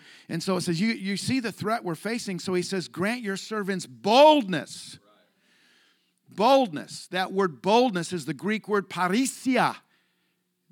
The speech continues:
And it means, it means the re-, it means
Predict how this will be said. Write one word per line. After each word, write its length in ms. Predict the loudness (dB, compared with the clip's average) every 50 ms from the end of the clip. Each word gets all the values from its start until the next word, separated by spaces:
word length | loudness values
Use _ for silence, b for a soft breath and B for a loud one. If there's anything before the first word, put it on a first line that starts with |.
| _ _ _ -8
And 120 | -6 -6
it 100 | -4 -4
means, 520 | -2 0 0 0 0 -2 -4 -8 -14 -18 _ _ _ _ _ _ _ _ _ _ _ _ -6
it 160 | -6 -4 -2
means 320 | 0 0 0 0 -2 0
the 100 | -2 0
re-, 220 | 0 0 -2 -4 -8
it 120 | -10 -8 -6
means 340 | -4 -2 -2 -2 -4 -8